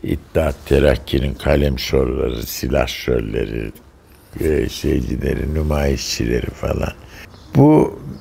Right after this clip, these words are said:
kahvehaneler her yerde vardır. Çünkü insanlar toplanırlar ve her yerin kendi kültüründedir.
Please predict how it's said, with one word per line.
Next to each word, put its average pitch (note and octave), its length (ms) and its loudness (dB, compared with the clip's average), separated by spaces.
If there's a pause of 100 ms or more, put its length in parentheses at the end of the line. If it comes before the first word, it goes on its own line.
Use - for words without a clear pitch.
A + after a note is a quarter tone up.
(720)
kahvehaneler A#2+ 1040 6
her C3+ 320 8
yerde C#2+ 540 6
vardır. C#2 480 0
Çünkü - 360 -4
insanlar G#2 800 0
toplanırlar E2+ 960 0
ve F#2+ 100 6
her C3 180 8
yerin B2 320 4
kendi G#2 480 2
kültüründedir. A#1+ 1040 -4